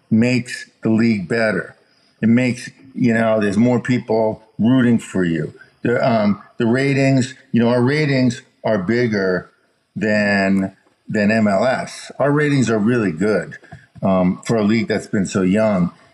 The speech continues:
And now with, with these communities, they could be even better.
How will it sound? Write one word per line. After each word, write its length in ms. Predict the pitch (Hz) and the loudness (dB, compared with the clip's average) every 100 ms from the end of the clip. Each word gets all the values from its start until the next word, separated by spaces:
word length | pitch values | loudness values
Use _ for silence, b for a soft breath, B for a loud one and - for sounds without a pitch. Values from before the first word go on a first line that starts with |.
| b | b
And 480 | 120 117 113 110 107 - - | 0 2 2 0 -2 -4 0
now 680 | 113 151 147 127 117 117 - | 0 2 0 0 0 -2 -4
with, 360 | 123 110 104 - | -2 -2 -4 -8
with 260 | 113 104 104 | -4 -2 0
these 160 | 98 | 0
communities, 760 | - 104 127 151 110 113 110 - B B - | 2 2 4 4 2 2 -2 -6 B B -4
they 160 | 113 | -4
could 200 | 113 127 | -2 -2
be 120 | 107 113 | 2 2
even 280 | 110 110 101 | 2 2 2
better. 420 | 127 156 98 | 2 0 -2